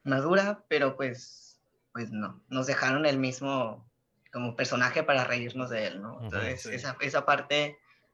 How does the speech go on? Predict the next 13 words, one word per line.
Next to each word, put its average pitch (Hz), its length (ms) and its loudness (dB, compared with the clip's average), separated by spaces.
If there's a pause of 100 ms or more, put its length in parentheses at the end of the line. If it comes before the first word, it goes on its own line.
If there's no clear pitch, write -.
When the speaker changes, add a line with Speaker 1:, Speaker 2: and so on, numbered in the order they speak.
Speaker 1:
sí, 139 240 -4
creo 139 220 2
que, 139 440 4
creo 135 120 -6
que 151 120 -2
Jar 156 200 6
Jar 160 160 6
Binks 165 300 -2
es 156 160 -10
el 151 140 -14
que 135 320 -4 (100)
en 131 300 -2
mi, 156 380 -2